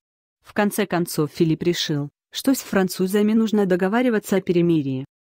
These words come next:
Тратя время на решение внешних проблем, он рисковал сильно запустить проблему внутреннюю.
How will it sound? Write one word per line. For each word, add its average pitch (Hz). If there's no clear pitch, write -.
Тратя 175
время 214
на 185
решение 180
внешних 180
проблем, 160
он 190
рисковал 226
сильно 185
запустить 175
проблему 214
внутреннюю. 151